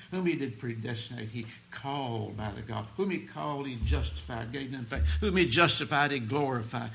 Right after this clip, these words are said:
To see his glory, to see who God is, see who Christ is, see what you are.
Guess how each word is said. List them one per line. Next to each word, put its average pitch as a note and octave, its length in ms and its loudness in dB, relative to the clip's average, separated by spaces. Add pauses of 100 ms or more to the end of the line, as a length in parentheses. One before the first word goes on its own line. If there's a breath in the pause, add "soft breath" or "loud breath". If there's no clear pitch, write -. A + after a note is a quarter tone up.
(140 loud breath)
To F3+ 80 2
see F#3+ 280 6
his C#3+ 200 0
glory, A2+ 460 -4
to C3 100 -6
see F#3+ 240 6
who B2 160 0
God D3+ 400 0
is, B2+ 200 -2
see F#3+ 200 4
who D#3+ 160 0
Christ D3+ 460 2
is, B2+ 120 2
see - 160 10
what G3 300 4
you E3+ 180 4
are. D3+ 300 10